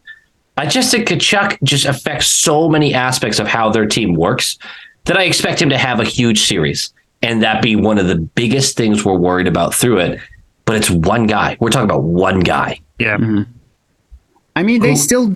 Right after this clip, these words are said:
Speaker 3: they still do have, they still do have some scores. Carter Verhaeghe's a legitimate sniper.
Speaker 1: Did you expect him to be a first line winger?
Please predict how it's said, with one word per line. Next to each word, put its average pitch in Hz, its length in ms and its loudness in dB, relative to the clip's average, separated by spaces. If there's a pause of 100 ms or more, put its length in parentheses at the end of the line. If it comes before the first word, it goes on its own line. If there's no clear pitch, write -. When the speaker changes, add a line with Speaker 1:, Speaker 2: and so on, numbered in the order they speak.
(140)
Speaker 3:
they 240 160 2
still 247 280 2
do 196 220 2
have, 160 380 2
they 180 120 0
still 220 220 0
do 180 200 2
have 147 220 2
some 123 180 0
scores. 135 400 2
Carter 208 260 2
Verhaeghe's 147 760 2
a 131 360 0
legitimate 135 640 2 (160)
sniper. 120 640 0 (320)
Speaker 1:
Did 226 140 0
you 440 80 2
expect 240 360 0
him 233 140 2
to 214 100 2
be 180 160 4
a 147 220 2
first 123 400 0
line 110 420 2
winger? 104 480 0